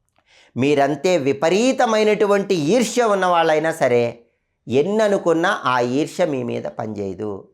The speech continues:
ఎదుటి వాళ్ళ భయంకరమైన ఏడుపు, అలాగే కనుదిష్టి, ఇవన్నీ కూడా సంపూర్ణంగా నశింపజేసే శక్తి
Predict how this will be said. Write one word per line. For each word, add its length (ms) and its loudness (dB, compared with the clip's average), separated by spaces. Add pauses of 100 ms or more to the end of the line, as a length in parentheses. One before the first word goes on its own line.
(560)
ఎదుటి 300 -2
వాళ్ళ 320 2
భయంకరమైన 920 0
ఏడుపు, 720 -2 (760)
అలాగే 360 2 (180)
కనుదిష్టి, 920 0
ఇవన్నీ 560 0
కూడా 240 2
సంపూర్ణంగా 1120 0
నశింపజేసే 800 -2
శక్తి 520 -4